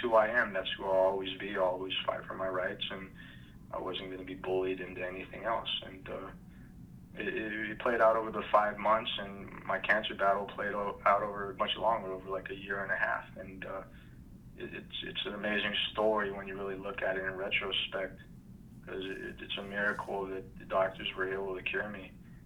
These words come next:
And I have to give credit to my, my doctors, Doctor David Vaughn and, uh, Doctor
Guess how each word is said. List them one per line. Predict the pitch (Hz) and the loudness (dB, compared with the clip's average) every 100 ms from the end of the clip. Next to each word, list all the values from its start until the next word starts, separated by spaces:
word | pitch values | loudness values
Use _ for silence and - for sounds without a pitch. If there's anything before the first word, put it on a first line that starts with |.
| - - - 90 | -16 -14 -10 -6
And | 87 | 0
I | 95 | 0
have | - | 0
to | 92 | -2
give | 98 95 | -2 0
credit | 95 95 92 | 2 2 0
to | - | -4
my, | 98 92 - | -4 -6 -2
my | - | -2
doctors, | - - - - - | 2 2 0 -6 -2
Doctor | - - | -2 -4
David | - 95 95 92 | -6 -4 -2 2
Vaughn | 95 98 95 92 | 4 4 2 -6
and, | - - - - - - - | -14 -14 -14 -14 -14 -16 -12
uh, | - - - - - | -10 -8 -8 -8 2
Doctor | - - | 4 4